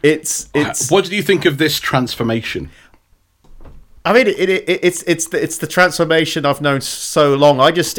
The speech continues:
Speaker 1: it's so different to what you see in the M C U because usually it's a quick case of boom, but you see this metonymic shot of, like, the seams in his trousers ripping apart, the shoes
Speaker 2: Hmm.
Speaker 1: coming away. I mean, it look, you know, practical effects and stuff.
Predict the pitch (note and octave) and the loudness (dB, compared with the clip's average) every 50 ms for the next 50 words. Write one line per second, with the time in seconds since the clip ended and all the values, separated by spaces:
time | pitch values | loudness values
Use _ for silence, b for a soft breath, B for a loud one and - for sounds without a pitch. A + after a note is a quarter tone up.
0 | - F3+ E3+ E3 - - - G#3 G#3 G#3 G3+ G#3 G3+ G3 F#3+ - E3 C#3+ - D3+ | -4 -4 -4 -4 -4 -2 0 2 2 2 0 -2 -4 -4 -4 -4 -8 -10 -6 -6
1 | D3+ D3+ - C3+ - - D#3+ D#3 D3 C#3+ C3 C3+ C3 B2+ B2+ A#2+ A#2+ - - - | -6 -4 -4 -6 -4 -4 -2 -2 -2 -2 -2 -2 -2 -2 -2 -2 -2 -6 -8 -6
2 | B2+ A#2+ A#2 A#2 C3 B2+ A#2+ - A2 A2 B2 A2+ G#2 C3 C#3 C3 A2 A#2 A#2 A2+ | -6 -4 -4 -4 -6 -6 -6 -8 -8 -8 -6 -6 -4 -4 -4 -4 -4 -4 -6 -6
3 | A2 - A2+ - - - C#3+ - - - - B2 A2+ A2 - - A#2+ A2+ B B | -6 -8 -12 -14 -8 -8 -8 -8 -8 -8 -6 -6 -4 -4 -6 -8 -10 -12 B B
4 | B B B B - E3 D#3 C3+ G#2 - - D3+ C#3+ C3 - - E3 D#3+ D3+ C#3+ | B B B B -4 -2 -2 -2 -2 -4 -6 -6 -6 -6 -6 -4 -2 -2 0 0
5 | C#3 C#3 - B B B B - B2+ C#3+ D#3 - - - D#3 D3 D3 C#3 C3+ C3+ | -2 -4 -4 B B B B -8 -2 0 0 0 0 -4 -4 -2 -2 -2 -4 -6
6 | - - - - - D#3 C#3 C3 B2+ - - - - - - - b b b b | -6 -6 -6 -4 -2 0 2 2 0 -2 -6 -10 -10 -10 -10 -12 b b b b
7 | b b b - A#2+ - B2 B2+ B2+ - C3+ A#2+ - - - D3+ D3 C#3+ C3+ C3 | b b b -8 -6 -2 -2 -2 -2 -2 -6 -6 -4 -2 0 2 2 2 2 0
8 | B2+ A2 C#3 C3 B2+ A#2 - - - D3+ C#3+ C#3 C3 B2 B2 A#2+ - A2+ B2+ C3 | -2 -4 -4 -4 -4 -6 -6 -4 0 2 4 4 4 2 0 -4 -8 -4 -4 -4
9 | - - C3 B2 A#2+ A2+ - - - B2 B2 A#2 A#2+ A#2+ A2+ - B B B B | -2 -2 -4 -4 -4 -6 -8 -4 -2 0 0 2 0 0 -2 -6 B B B B
10 | C3 A#2+ - - - D3 C3+ B2+ A#2 G#2+ G#2 - C#3+ B2+ B2 A#2+ A#2+ A#2+ A#2+ B2 | -6 -4 -4 -4 -2 -2 -2 0 0 -2 0 0 0 -2 -2 -2 -2 0 0 2
11 | B2 A#2+ A#2 A2 B B B B B - B2+ C#3 C3+ C#3 C#3 - C3+ D3+ D#3 E3+ | 2 2 0 -2 B B B B B -4 -2 -2 0 -2 -2 -4 -4 -2 -2 -2
12 | D#3+ - - - - - D3 B2 A2 - - E3+ E3 B2+ - - - D3+ C#3+ B2+ | -2 -2 -6 -10 -6 -4 -2 -2 -2 -2 -2 -2 -2 -2 -4 -6 -4 -4 -4 -4
13 | - - E3+ D3+ C3 - - - B2 - - - C3 A2+ - | -2 0 0 0 0 0 -6 -10 -10 -10 -6 -4 -4 -4 -4